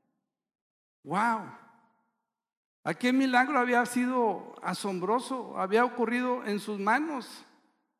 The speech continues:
y no lo comprendían, no lo podían asimilar. No era un milagro que les habían contado, no era un milagro que,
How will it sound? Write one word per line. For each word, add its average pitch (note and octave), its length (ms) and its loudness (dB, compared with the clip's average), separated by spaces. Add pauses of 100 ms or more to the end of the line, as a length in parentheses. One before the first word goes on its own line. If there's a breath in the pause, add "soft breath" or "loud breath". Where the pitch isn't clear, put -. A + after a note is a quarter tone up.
y F3 100 2
no A3+ 160 4
lo E4 220 2
comprendían, B3 920 -2
no B3+ 80 -2
lo D4+ 180 -2
podían C4+ 420 -6
asimilar. A#3 680 -6 (2250)
No A#3+ 220 6
era G4+ 100 0
un G#4 180 -4
milagro D#4+ 480 0
que - 80 -6
les G#3 220 0
habían G#3 240 2
contado, A#3+ 580 0 (1400)
no A3+ 280 6
era C#4+ 140 6
un D#4 180 4
milagro B3 600 2
que, E3+ 440 0